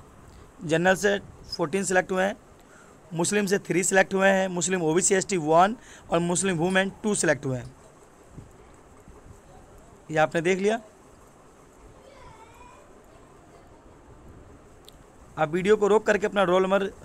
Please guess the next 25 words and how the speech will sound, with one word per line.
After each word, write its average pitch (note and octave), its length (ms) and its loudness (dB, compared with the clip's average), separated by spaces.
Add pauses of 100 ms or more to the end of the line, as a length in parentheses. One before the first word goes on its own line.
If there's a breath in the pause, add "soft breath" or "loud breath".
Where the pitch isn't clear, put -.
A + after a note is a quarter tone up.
और D#3 360 2
application E3 380 -4
आईडी E3+ 160 -2
चेक E3 200 -8
कर D3+ 120 -14
सकते C3 260 -12
हैं C#3 40 -8
मिला B2+ 120 -10
के। A#2 140 -18 (880 loud breath)
बाकी F3 220 6
आपको A#3 200 6
कोई G#3 220 6
भी A#3+ 100 2
डाउट G#3+ 200 6
हो A#3 80 4
जामिया F#3+ 300 2
entrance G3 240 -2
एग्जाम G#3+ 200 2
से G3 80 -4
रिलेटेड G#3+ 260 2
या F#3 60 4
admission E3 320 -2
process G3 240 -4
से G3 60 -6
रिलेटेड, F3+ 320 -2